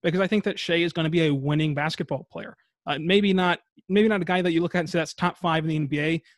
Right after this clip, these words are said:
the way you would with Kevin Durant. Uh, but I think that Shai can, you can literally put any player in the N B A around him. I have been looking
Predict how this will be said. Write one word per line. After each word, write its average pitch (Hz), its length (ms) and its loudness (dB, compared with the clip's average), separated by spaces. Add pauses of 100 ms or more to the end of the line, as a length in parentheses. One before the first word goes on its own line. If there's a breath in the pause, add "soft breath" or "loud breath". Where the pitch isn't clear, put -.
(120)
the 160 60 -2
way 160 100 4
you 160 100 4
would 165 100 2
with 151 120 -4
Kevin 160 200 -2
Durant. 147 380 -4 (260)
Uh, 156 100 -10
but 190 260 2 (260)
I 185 140 2
think 220 240 2
that 202 160 -2
Shai 180 240 0
can, 165 360 0
you 190 140 0
can 214 220 2
literally 254 240 0
put - 240 0
any 202 160 0
player 190 240 -2
in 170 80 -2
the 175 80 2
N 165 100 2
B 151 180 0
A 139 60 0
around 139 300 -4
him. 156 160 -10 (260 soft breath)
I 190 140 4
have 220 260 2 (160)
been 156 240 0
looking 214 420 0